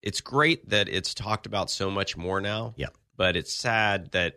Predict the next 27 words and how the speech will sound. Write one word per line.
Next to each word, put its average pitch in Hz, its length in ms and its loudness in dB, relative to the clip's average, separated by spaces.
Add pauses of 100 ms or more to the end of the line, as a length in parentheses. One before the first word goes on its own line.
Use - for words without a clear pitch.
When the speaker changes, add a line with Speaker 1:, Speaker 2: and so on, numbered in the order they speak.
Speaker 1:
it's 82 180 -8
been 101 220 0
this 95 220 -2
way 92 600 2
and 80 180 -4
been 87 220 2
Speaker 2:
Yep. 85 60 -2
Speaker 1:
recognized 87 720 0
by 87 140 2
those 90 280 0
who 90 100 -4
are 78 200 0
interested 113 500 0
in 82 140 -2
recognizing 87 500 2
Speaker 2:
Sure. 120 160 6
Speaker 1:
it 85 200 2 (260)
for 101 120 -4
decades. 76 680 2
I 85 40 -2
mean, 87 220 -2
it's 98 160 -2
ne-, 117 220 6
it's - 180 0
never 185 240 4
been 82 160 0
right. 65 260 -4